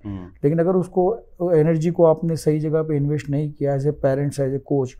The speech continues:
Speaker 1: हम्म।
Speaker 2: तो वो बच्चे फिर या तो फिर कोई गलत आदत में पड़ जाएंगे, या रात भर मोबाइल में पबजी खेलेंगे,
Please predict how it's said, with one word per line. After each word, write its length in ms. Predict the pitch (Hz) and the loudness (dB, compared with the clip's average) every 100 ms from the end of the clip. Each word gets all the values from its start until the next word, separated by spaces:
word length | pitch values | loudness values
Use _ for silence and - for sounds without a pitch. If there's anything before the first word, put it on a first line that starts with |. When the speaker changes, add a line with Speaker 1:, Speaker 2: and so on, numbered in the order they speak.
| - | -10
Speaker 1:
हम्म। 240 | 98 90 | -10 -8
Speaker 2:
तो 120 | - | 0
वो 160 | 143 160 | 2 4
बच्चे 340 | 147 131 - | 4 2 0
फिर 220 | 151 151 139 | 0 0 0
या 220 | 135 147 | 4 4
तो 140 | 147 | 4
फिर 200 | 135 143 | 0 -2
कोई 320 | 131 143 135 | 0 -2 -2
गलत 320 | 123 139 151 165 | -2 -4 -2 0
आदत 180 | 151 | 0
में 120 | 151 151 | -2 -4
पड़ 180 | 151 | -2
जाएंगे, 340 | 139 143 139 139 | -2 -2 -4 -4
या 120 | 139 | -2
रात 180 | 139 143 | -2 -2
भर 220 | 131 147 | -2 -2
मोबाइल 360 | 139 131 143 165 | 0 0 -2 -2
में 120 | 170 | -4
पबजी 340 | 170 143 156 | -4 -6 -6
खेलेंगे, 480 | 147 143 147 143 147 | -6 -6 -6 -8 -10